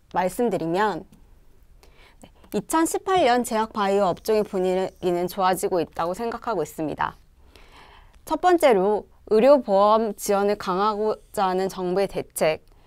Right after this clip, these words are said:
두 번째로 그동안 강화되어 왔던 영국 규제의 완화, 그리고 인구의 고령화로 인한 다양한 질환의 증가 등이 이런 사회적 변화나 규제들이 모든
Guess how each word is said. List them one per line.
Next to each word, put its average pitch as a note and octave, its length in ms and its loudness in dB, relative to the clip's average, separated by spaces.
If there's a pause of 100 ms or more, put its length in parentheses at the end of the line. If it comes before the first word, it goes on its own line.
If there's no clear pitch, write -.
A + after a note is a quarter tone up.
(200)
두 - 100 -14
번째로 F#3+ 380 -4
그동안 A3+ 600 0 (300)
강화되어 C4+ 680 2 (120)
왔던 F3 680 -4 (100)
영국 G3+ 320 -2
규제의 G3 340 2
완화, D#3+ 420 0 (400)
그리고 A3 560 -2 (440)
인구의 A#3+ 460 8
고령화로 A#3 480 2
인한 F#3 280 2
다양한 G3 400 -2
질환의 G#3 440 -2
증가 G3+ 360 0
등이 F#3+ 480 -4 (380)
이런 F3+ 300 -2 (120)
사회적 E4 540 0
변화나 E3+ 580 -4
규제들이 G3 880 0 (380)
모든 F#3 480 -2